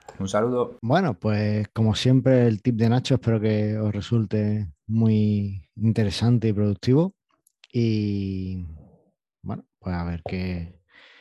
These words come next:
Speaker 2: qué mejoras trae la tienda. Y esto ha sido todo. Eh, esperamos que os ayude a combatir contra el spam este programa.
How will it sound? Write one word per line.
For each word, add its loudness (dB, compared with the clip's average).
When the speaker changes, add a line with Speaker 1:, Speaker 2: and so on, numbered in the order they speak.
Speaker 2:
qué 0
mejoras -4
trae -8
la -8
tienda. -12
Y 0
esto 2
ha 0
sido 2
todo. 2
Eh, -6
esperamos -2
que 0
os -2
ayude 2
a -2
combatir -4
contra -4
el -4
spam -4
este -8
programa. -2